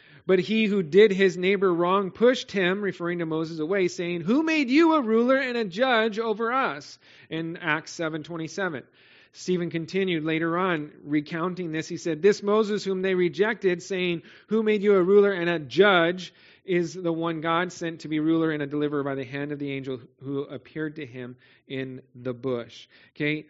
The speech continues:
all three times this word judge is used, it is speci-, speaking specifically of someone who's been elected to a temporary position to help decide a particular case. The word for arbitrator is actually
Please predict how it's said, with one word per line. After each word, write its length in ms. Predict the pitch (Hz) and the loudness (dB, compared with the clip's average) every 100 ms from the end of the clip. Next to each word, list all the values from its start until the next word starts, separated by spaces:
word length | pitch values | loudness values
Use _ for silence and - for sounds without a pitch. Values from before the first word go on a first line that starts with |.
| _ _ | _ _
all 220 | 220 262 | -2 -2
three 240 | 285 277 254 | -2 -2 -4
times 440 | - 233 185 160 | -2 -2 -2 -2
this 220 | 170 175 | -4 -4
word 260 | 185 180 156 | -2 -2 -2
judge 520 | 127 208 190 151 147 | -2 0 2 0 -2
is 240 | 170 143 139 | -6 -8 -6
used, 480 | 202 220 151 147 | 0 2 2 0
it 160 | - 165 | -4 -2
is 180 | 151 - | -2 -4
speci-, 580 | 185 175 214 208 226 - _ | -10 -8 -8 -8 -10 -16 _
speaking 640 | - - 220 208 233 233 226 - | -20 -4 -4 -4 -6 -8 -10 -16
specifically 1160 | - - 180 - - 247 247 233 - 156 151 - - _ | -18 -4 -4 -4 -10 -8 -6 -10 -6 -6 -6 -12 -20 _
of 120 | 170 147 | -10 -8
someone 340 | 190 185 214 | -6 -4 -4
who's 160 | 190 165 | -6 -4
been 140 | 160 | -4
elected 640 | 139 147 180 185 226 208 | -2 -2 -4 -4 -8 -8
to 100 | - | -6
a 60 | 143 | -4
temporary 500 | 143 175 175 196 196 | -4 -6 -6 -4 -4
position 560 | 175 147 139 147 139 139 _ - | -6 -8 -8 -10 -16 -18 _ -18
to 100 | 139 | -10
help 260 | 147 147 | -10 -10
decide 580 | - 139 - 190 165 156 | -12 -12 -10 -8 -6 -8
a 80 | 135 | -12
particular 800 | - 147 - 143 - 135 127 123 _ _ _ | -16 -18 -14 -16 -12 -10 -10 -12 _ _ _
case. 520 | - 170 160 117 - _ _ _ | -14 -6 -6 -8 -16 _ _ _
The 80 | 147 | -2
word 240 | 180 190 | 0 -2
for 160 | 180 143 | -4 -8
arbitrator 880 | 139 151 190 185 214 226 262 262 - | -6 -4 -4 -4 -4 -4 -6 -10 -14
is 120 | 147 | -12
actually 480 | 185 - 180 151 | -12 -10 -10 -10